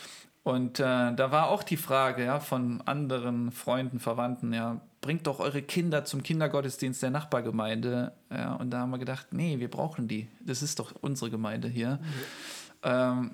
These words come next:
Speaker 1: und das für, das war in der Theorie vielleicht nachvollziehbar, aber wenn dann Wochen vergehen und nichts passiert, dann ist, äh, dann mu-, brauchst du eine klare Vision. Und
Speaker 2: Sehr schön.
Speaker 1: und das,
Speaker 2: Stichwort.
Speaker 1: ja, und die Vision, die wir uns dann, ähm,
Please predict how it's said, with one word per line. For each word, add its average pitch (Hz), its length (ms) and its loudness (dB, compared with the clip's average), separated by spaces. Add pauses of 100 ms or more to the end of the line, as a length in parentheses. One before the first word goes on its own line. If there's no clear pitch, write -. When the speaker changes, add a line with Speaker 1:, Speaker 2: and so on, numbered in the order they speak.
(160)
Speaker 1:
und 143 160 4
das 160 180 0
für, - 200 -4 (320)
das 143 260 -2
war 160 100 4
in 175 80 2
der 156 120 0
Theorie 156 400 2
vielleicht 143 340 0 (140)
nachvollziehbar, 151 880 2
aber 131 300 2
wenn 135 140 2
dann 131 160 0
Wochen 147 260 -2
vergehen 135 440 0
und 117 120 0
nichts 135 240 -4
passiert, 151 580 -2 (540)
dann 131 360 2
ist, - 500 -2
äh, - 40 -6
dann 123 640 2
mu-, 139 80 -2
brauchst 139 320 2
du 139 60 -2
eine 135 40 -4
klare 135 320 0
Vision. 117 520 0 (840)
Und 131 200 0
Speaker 2:
Sehr 117 180 0
schön. 104 320 -4
Speaker 1:
und 135 160 2
das, 147 320 0
Speaker 2:
Stichwort. 113 580 -4
Speaker 1:
ja, 127 420 2 (100)
und 127 220 -2
die 139 140 0
Vision, 147 360 2
die 147 120 2
wir 139 140 2
uns 135 140 -2
dann, 127 300 0
ähm, 120 360 0